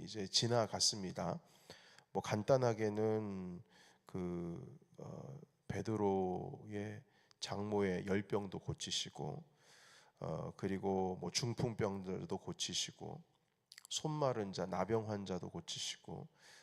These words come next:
어, 그리고 이제 귀신 들린 자도 한번 내쫓고요. 어, 그리고 이제 오늘 그, 우리가 읽은 내용을 보시게 되면 이제 귀신 쫓아내고 나서 거라사 광인 이야기죠. 그리고 나서 이제 드디어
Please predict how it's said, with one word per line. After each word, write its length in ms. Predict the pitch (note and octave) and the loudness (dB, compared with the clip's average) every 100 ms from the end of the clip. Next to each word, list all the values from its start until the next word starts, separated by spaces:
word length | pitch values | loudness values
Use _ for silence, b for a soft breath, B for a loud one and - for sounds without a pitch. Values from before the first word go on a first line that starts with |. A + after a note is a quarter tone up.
| B - | B -12
어, 140 | F#2+ | -10
그리고 640 | - F#2+ F#2+ F#2+ F#2 F#2 G2 | -6 -4 -2 0 0 -2 -8
이제 100 | G2 | -8
귀신 320 | - B2 D3 C#3+ | -2 0 0 0
들린 340 | B2+ A2+ A2 | -2 -4 -4
자도 340 | G2+ F2 G#2 | -4 -2 -4
한번 240 | A#2 A2 F2+ | -4 -6 -6
내쫓고요. 840 | F#2 - A2+ - G2+ F2+ E2+ D3 B B B B - | -6 -4 -8 -6 -4 -2 -2 -6 B B B B -12
어, 340 | F#2 F#2+ F#2+ - | -8 -6 -8 -6
그리고 340 | A#2+ C3 D3 | -4 -2 -2
이제 140 | A2+ A#2 | 0 2
오늘 760 | A#2 C#3+ C#3+ A#2+ G2 F#2+ F2 G2+ D3 _ - | 4 6 4 4 2 -2 -6 -10 -16 _ -8
그, 280 | G2 F#2 F#2 | -4 -4 -4
우리가 280 | G2 G#2+ G2 | -4 0 0
읽은 380 | G2 G#2 G2+ | 0 -2 -2
내용을 380 | F#2 F#2 G2+ G#2 | 0 0 0 -2
보시게 380 | G2 F2+ G2+ F#2+ | -4 -6 -6 -6
되면 260 | F#2+ G#2 G2+ | -6 -6 -8
이제 140 | G2 - | -10 -8
귀신 400 | A#2 G#2+ C3+ C3 | -2 0 -2 -4
쫓아내고 720 | C3+ B2+ - B2+ A#2 A2 A2+ | -6 -4 -4 -2 -2 -2 -4
나서 260 | G#2+ G2 F#2+ | -4 -4 -2
거라사 420 | G#2 G#2 G#2+ A2+ | 2 2 2 0
광인 460 | - F2 F2 F2 - | -2 -4 -4 -8 -8
이야기죠. 580 | G2 F#2 E2+ E2+ - - B B B B B B - | -4 -2 -4 -6 -6 -8 B B B B B B -8
그리고 360 | A#2 B2 D#3 | -4 -2 0
나서 580 | D3 A#2+ G2+ - D#3+ G#3+ - b b b - | 2 2 2 2 0 -2 -10 b b b -10
이제 140 | G#2 | -8
드디어 520 | - A2+ A#2 A#2+ F#2+ | -4 -4 0 0 0